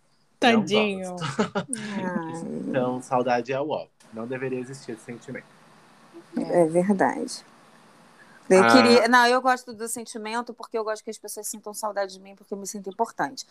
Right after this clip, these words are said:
Speaker 3: Então, quando eu morrer, por favor, sintam a minha falta.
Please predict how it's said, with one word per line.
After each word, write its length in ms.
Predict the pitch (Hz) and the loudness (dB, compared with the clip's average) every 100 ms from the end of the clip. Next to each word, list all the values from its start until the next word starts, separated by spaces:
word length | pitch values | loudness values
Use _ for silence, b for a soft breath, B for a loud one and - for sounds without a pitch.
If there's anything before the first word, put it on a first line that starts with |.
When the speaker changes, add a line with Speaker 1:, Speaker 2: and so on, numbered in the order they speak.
| B B _ | B B _
Speaker 3:
Então, 260 | 180 175 202 | -2 0 2
quando 220 | 214 208 | 2 4
eu 80 | 220 | 4
morrer, 460 | 226 202 180 190 | 4 2 0 -2
por 200 | 202 214 | -4 -10
favor, 400 | - 220 190 175 196 | -2 -2 0 -4 -4
sintam 480 | - 196 208 226 | -6 -8 -8 -4
a 80 | 220 | -4
minha 260 | 214 214 254 | -4 -4 -6
falta. 500 | - 165 - _ | -4 -6 -6 _